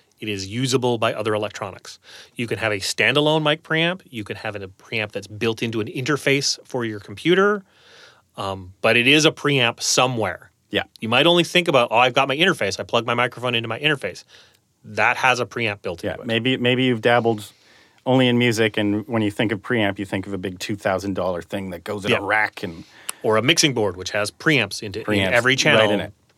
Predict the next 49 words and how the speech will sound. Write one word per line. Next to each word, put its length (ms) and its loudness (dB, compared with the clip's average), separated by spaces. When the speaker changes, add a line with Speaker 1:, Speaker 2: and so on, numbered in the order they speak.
Speaker 1:
So 360 -4
Speaker 2:
But 240 2
if 220 0
those 220 4
little 240 6
tiny 400 4
recorders 540 4
that 180 4
the 300 4
reporters 520 2
are 80 -4
holding, 360 -6
those 220 0
have 300 0
little 140 0
Speaker 1:
those 180 0
have 160 4
a 40 4
Speaker 2:
preamps 80 0
in 80 4
them 100 2
Speaker 1:
preamps 80 -4
in 60 -2
Speaker 2:
too. 60 -8
Speaker 1:
them. 60 -18
Yeah. 80 2
Speaker 2:
Yeah. 60 -8
Speaker 1:
That's, 360 4
that's 260 4
all 300 8
the 100 6
stuff 500 2
built 220 4
into 140 2
one 180 4
little 180 0
Speaker 2:
Yeah. 60 -2
Speaker 1:
package. 540 -2
Speaker 2:
So 180 2
we 180 4
don't 200 4
care 200 4
which 200 4
one 160 6
you 160 6
use. 420 2
Speaker 1:
Yeah. 120 4
Speaker 2:
It 600 -8
could 20 6